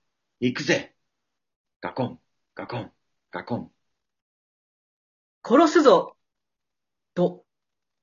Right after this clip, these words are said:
Speaker 2: ここにいたか？弾がない？
Speaker 1: ここに、ユキ様がいなかったか？どこだ？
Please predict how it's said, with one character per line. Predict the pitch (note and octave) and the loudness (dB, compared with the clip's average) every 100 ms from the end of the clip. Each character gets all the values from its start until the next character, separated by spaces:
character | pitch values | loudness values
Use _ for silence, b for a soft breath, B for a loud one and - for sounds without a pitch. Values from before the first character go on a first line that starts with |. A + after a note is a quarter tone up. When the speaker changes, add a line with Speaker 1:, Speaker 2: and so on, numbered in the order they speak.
| _ _ _ _ _ - | _ _ _ _ _ -14
Speaker 2:
こ | - G3 | -4 2
こ | E4+ | 4
に | F#4 F4+ | 6 6
い | |
た | F4+ | 4
か？ | F#4 F#3+ A#3+ - _ _ _ _ _ _ _ _ _ _ _ | 2 0 0 -4 _ _ _ _ _ _ _ _ _ _ _
弾 | - F#3+ A3+ G4+ | -10 -4 0 2
が | A#3 D#3 | 2 0
な | A#3+ | 0
い？ | G3+ - - _ _ _ _ _ _ _ _ _ _ _ _ _ _ _ _ _ _ | 0 -4 -14 _ _ _ _ _ _ _ _ _ _ _ _ _ _ _ _ _ _
Speaker 1:
こ | - | -12
こ | A#2+ E3 | -6 -6
に、 | F3 D#3+ _ _ _ - | -6 -10 _ _ _ 2
ユ | F3 | 2
キ | F#3 | 2
様 | - D3 A#2 | -2 0 0
が | G2 | 0
い | |
な | G#2 A#2+ | -2 -2
か | F#2 | -6
っ | - | -8
た | - | -12
か？ | G2 A#2 - _ _ _ _ _ _ _ _ _ - | -8 -8 -10 _ _ _ _ _ _ _ _ _ 0
ど | F#3 | 2
こ | E3+ | 2
だ？ | A#2+ - | -2 -8